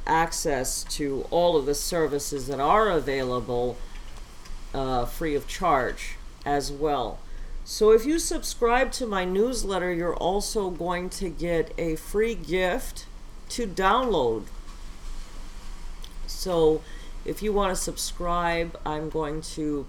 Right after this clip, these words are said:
put, uh, the Q R code below, so you can be able to do that and get your free gift.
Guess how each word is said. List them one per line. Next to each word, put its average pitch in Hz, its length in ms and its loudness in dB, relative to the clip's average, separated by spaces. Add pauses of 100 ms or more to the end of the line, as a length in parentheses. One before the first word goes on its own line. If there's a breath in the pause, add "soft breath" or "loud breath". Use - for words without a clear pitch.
(140)
put, 160 220 -2 (260)
uh, 135 440 -2 (100)
the 135 260 -4
Q 170 320 -2
R 165 220 2
code 165 680 0 (2250)
below, 170 600 4 (340)
so - 260 -4
you 175 180 0
can 190 240 -4
be 165 200 -2
able 165 240 0
to 165 160 -4
do 151 360 0
that 202 480 0
and 156 240 -4
get 147 220 -2
your 143 140 0
free 131 260 -6
gift. 104 460 -6